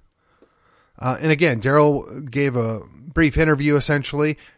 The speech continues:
um, a good fifteen minutes. It was at the opening of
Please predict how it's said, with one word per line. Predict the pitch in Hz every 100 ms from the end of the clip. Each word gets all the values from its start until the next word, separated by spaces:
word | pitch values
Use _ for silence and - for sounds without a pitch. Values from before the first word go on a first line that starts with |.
| -
um, | 113 110 113
a | -
good | 139 131 151
fifteen | - 160 - 156
minutes. | 139 139 139
It | 139
was | 131
at | 147
the | 139 143 -
opening | 151 170 180 170 160
of | - 143 135 123